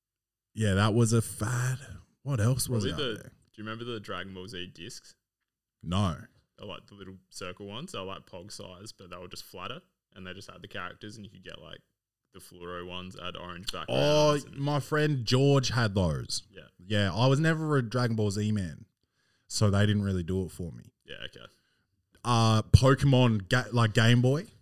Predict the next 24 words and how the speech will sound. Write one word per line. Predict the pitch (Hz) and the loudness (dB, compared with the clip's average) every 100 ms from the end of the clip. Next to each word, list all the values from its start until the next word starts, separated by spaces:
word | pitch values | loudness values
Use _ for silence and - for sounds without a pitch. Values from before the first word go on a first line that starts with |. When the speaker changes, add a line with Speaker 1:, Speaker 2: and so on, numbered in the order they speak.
| _ _ _ _ | _ _ _ _
Speaker 2:
Yeah. | 104 98 101 87 | -12 -8 -8 -2
Speaker 1:
Red, | 104 120 117 | 4 4 6
blue. | 117 120 127 135 - - | 6 8 6 2 -8 -14
Speaker 2:
Red, | 113 110 | -12 -12
blue, | 107 107 107 101 - | -10 -10 -10 -12 -12
yellow, | 101 104 104 104 104 107 _ _ _ _ _ _ | -10 -8 -8 -8 -12 -18 _ _ _ _ _ _
gold, | 104 101 107 101 | -14 -12 -12 -14
silver. | - 98 104 107 107 110 _ _ _ _ | -18 -14 -12 -12 -14 -16 _ _ _ _
Speaker 1:
They | 123 117 | 0 0
still, | - - 156 170 | 0 0 0 2
Speaker 2:
Keep | 175 | 0
going. | 165 98 92 _ _ _ | -2 -10 -18 _ _ _
Speaker 1:
I | 143 | -12
think, | 139 - 214 226 - _ _ _ - | -10 -8 -8 -8 -14 _ _ _ 0
you | 160 | 4
know, | 139 | 6
gold | 123 160 196 180 | 6 4 4 2
and | 143 | 2
silver | - 135 135 135 127 120 _ - | 2 0 0 0 0 -4 _ -6
held | 131 113 107 | 0 2 2
up, | 104 101 | -2 0
but | 107 | 0
after | 113 110 107 | 2 0 -2
that, | 90 85 76 | -2 -4 -8